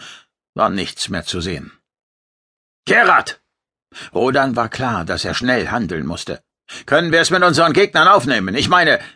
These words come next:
wären wir in der Lage, einen der Angreifer in Schwierigkeiten zu bringen?" "Einen?" <laughs> Der Jaranok stieß ein bellendes Lachen aus. Sag mir nur, wie viele von den feigen Dreckskerlen ich abschießen soll,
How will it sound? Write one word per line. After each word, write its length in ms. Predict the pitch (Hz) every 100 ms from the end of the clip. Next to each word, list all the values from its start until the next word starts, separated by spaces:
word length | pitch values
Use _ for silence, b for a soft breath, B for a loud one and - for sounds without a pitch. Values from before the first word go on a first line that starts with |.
| -
wären 480 | 165 175 196 208
wir 180 | 160 196
in 160 | 165 175
der 140 | 156
Lage, 420 | 156 180 180 185
einen 320 | 117 170 170 170
der 160 | 165
Angreifer 560 | 180 175 143 165 151 160
in 120 | 143
Schwierigkeiten 680 | - 233 165 113 139 123 131
zu 160 | 143
bringen?" 400 | 123 139 117 87 - _ _ _ _ _ _ _ _ -
"Einen?" 840 | 101 117 143 165 220 262 262 -
<laughs> 40 | - 165 - 180 - - - - 143 - _ B B B B
Der 120 | 78
Jaranok 580 | 82 104 101 117 110 110
stieß 360 | - - 107 -
ein 200 | 95 82
bellendes 540 | 120 120 104 95 90
Lachen 260 | 139 123 117
aus. 260 | 113 107 - b b
Sag 260 | - 147 127
mir 200 | 123 156
nur, 340 | 175 196 208
wie 160 | 180 170
viele 420 | - 247 254 208
von 200 | 156 156
den 180 | 156 151
feigen 420 | - 160 156 147
Dreckskerlen 680 | 139 147 156 - 165 147 143
ich 200 | 123 139
abschießen 520 | 151 - 151 135 151
soll, 300 | 120 156 131